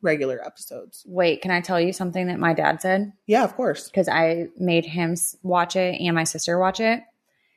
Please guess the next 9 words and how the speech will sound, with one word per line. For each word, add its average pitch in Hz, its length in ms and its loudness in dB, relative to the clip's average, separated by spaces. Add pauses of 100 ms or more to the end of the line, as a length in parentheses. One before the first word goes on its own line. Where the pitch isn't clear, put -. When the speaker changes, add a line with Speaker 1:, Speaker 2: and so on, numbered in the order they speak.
(140)
Speaker 2:
And 170 560 2 (420)
my 170 280 2
dad 180 320 2
actually 165 460 0
ended 170 220 -2
up 165 320 0
finishing 160 880 -2 (340)
watching 165 560 0
it. 151 260 -4